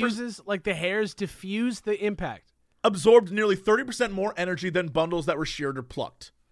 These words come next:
Speaker 1: Under the
Speaker 2: What the
Speaker 1: machine setting for
Speaker 2: fuck?
Speaker 1: the impact that damaged all of them,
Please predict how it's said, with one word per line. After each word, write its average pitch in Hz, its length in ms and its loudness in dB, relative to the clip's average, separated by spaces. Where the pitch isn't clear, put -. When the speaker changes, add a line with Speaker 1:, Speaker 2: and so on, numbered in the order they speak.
Speaker 1:
Under 190 180 0
the - 20 0
Speaker 2:
What 285 40 -2
the 294 60 -2
Speaker 1:
machine 220 320 -4
setting 175 380 2
for 170 60 -4
Speaker 2:
fuck? 190 80 0
Speaker 1:
the 165 120 0
impact 185 460 2
that 170 160 -2
damaged 185 460 0
all 269 260 8
of 262 80 -2
them, 208 280 0